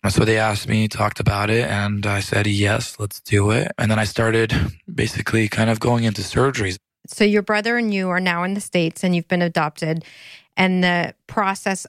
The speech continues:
Speaker 2: of a lot of surgeries begins. How many surgeries did you have at Shriners, and how many surgeries have you had total? Do you know?
Speaker 1: Oh, no. <laughs>
Speaker 2: No way to count?
Speaker 1: No. I, I mean, uh, here in America, I think I've had over forty surgeries.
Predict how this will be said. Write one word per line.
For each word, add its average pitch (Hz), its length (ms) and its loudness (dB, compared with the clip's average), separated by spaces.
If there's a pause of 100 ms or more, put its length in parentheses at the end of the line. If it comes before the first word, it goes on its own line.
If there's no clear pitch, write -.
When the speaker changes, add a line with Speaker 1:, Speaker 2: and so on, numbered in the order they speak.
Speaker 2:
of 170 420 -2 (240)
a 165 100 0
lot 165 400 2
of 147 80 -8
surgeries - 560 -4
begins. - 500 -4
How 202 220 2
many 233 360 0 (200)
surgeries 180 840 -2
did 165 220 -4
you 160 120 2
have 156 680 -2 (200)
at 160 180 -2
Shriners, 147 840 -2
and 143 440 0
how 214 140 0
many 294 160 2
surgeries 196 380 -2
have 170 120 0
you 160 100 2
had 151 160 -2
total? 175 340 -2
Do - 140 -6
you 139 60 0
know? 160 260 0 (320)
Speaker 1:
Oh, 104 220 -2
no. 104 220 -2
<laughs> - 720 2
Speaker 2:
No 185 100 4
way 175 120 2
to 165 80 0
count? 175 340 -2 (480)
Speaker 1:
No. 120 460 2
I, - 240 2
I 151 40 2
mean, 143 140 2
uh, 113 120 2
here 160 280 -2
in 135 100 0
America, 120 460 2
I 110 120 0
think 107 260 -4
I've 107 140 -4
had 101 240 -2
over 107 280 0
forty 104 380 0
surgeries. 98 840 -8